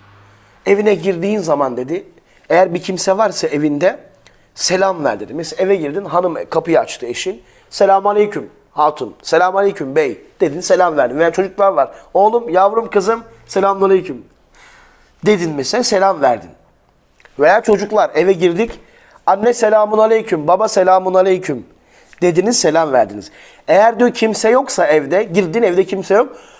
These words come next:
o zaman da diyor, "Bana selam ver," Peygamberimiz. Yani eve girerken "Allahümme salli ala seyyidina Muhammed" de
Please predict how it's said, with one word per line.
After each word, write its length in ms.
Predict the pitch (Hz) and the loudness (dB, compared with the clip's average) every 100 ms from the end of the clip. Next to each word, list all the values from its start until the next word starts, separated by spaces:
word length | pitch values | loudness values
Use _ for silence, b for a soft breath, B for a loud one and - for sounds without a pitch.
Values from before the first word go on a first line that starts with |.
| B - | B -2
o 100 | 190 | 0
zaman 280 | 240 262 233 | 2 0 0
da 100 | 233 | 0
diyor, 260 | 269 160 | 0 2
"Bana 240 | 180 226 233 | 2 2 0
selam 420 | 190 160 147 131 | 0 2 0 0
ver," 220 | 117 - | -2 -2
Peygamberimiz. 760 | 147 147 143 135 123 110 104 - - | -2 0 0 0 -4 -4 -10 -16 0
Yani 420 | 196 190 247 254 b b b b b - | 0 2 0 -2 b b b b b -2
eve 180 | 185 208 | 0 2
girerken 380 | 202 208 226 233 | 2 2 0 -2
"Allahümme 760 | 196 190 190 190 196 185 170 165 | -2 2 2 2 0 -2 0 0
salli 480 | - 208 196 175 | 0 -2 0 0
ala 400 | 123 160 156 151 | 2 2 2 0
seyyidina 800 | 151 - 202 190 165 151 156 202 208 | 0 0 0 -2 -6 -4 0 0 0
Muhammed" 680 | 175 190 220 190 165 151 - b b b b | -2 -2 -2 0 -2 -2 -10 b b b b
de 480 | 143 196 233 233 | -4 -2 0 0